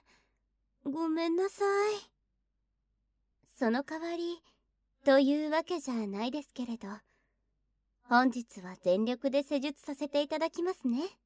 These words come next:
<laughs> それにしても、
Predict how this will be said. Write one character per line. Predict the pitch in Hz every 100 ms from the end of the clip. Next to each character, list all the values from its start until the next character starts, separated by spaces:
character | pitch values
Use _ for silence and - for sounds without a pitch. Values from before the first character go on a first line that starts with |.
| _ _ _ -
<laughs> | 415 - 440 - _ - 740 - _ _ _ _ _ _ _ _ _ _ _ _ _ _ _ _ _ _ _ _ _ _ _ _ _ _ _ _ _
そ | - - 196
れ | 202
に | 247 277
し | -
て | 339
も、 | 330 285 262 247